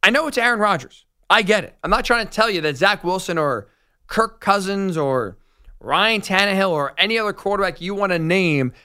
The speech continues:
that the Jets could go out and acquire, that they are better than Rodgers. But if they're in that spot, if they're in the Super Bowl,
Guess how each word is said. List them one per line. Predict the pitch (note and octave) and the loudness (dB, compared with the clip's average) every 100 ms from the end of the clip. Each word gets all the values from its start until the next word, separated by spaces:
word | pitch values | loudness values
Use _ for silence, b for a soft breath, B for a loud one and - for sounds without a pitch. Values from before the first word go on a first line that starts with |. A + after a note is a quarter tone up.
| b | b
that | E3 | -4
the | |
Jets | C#3+ G#3 - | 0 0 0
could | F#3 | -2
go | E3+ F3+ | 0 0
out | F3+ | -2
and | D3 | -4
acquire, | C3+ - B3 G#3 D#3+ C#3+ C#3+ b b - | -6 -4 0 0 0 -4 -6 b b -4
that | F#3 | -2
they | A3 | 0
are | A3 | -2
better | D#3+ G3+ G#3 | 2 2 2
than | F#3 D#3 | -2 -2
Rodgers. | E3 F3 - - - _ _ _ _ _ _ _ _ _ _ _ _ _ - | 0 -2 -6 -20 -20 _ _ _ _ _ _ _ _ _ _ _ _ _ -2
But | F#3+ | -2
if | F#3+ | 2
they're | A3+ D4+ | 0 2
in | D4+ | 0
that | B3 A3+ | 0 -2
spot, | - - - - - - - - _ _ _ _ _ _ _ _ _ _ _ _ _ _ | 0 2 2 0 -6 -14 -18 -20 _ _ _ _ _ _ _ _ _ _ _ _ _ _
if | C#3 - | -6 0
they're | D4 D4+ | 0 0
in | - B3+ | -4 -2
the | F#3+ | -2
Super | - C#4 D#3 | -4 -4 -2
Bowl, | A#2+ F#2 | -2 -2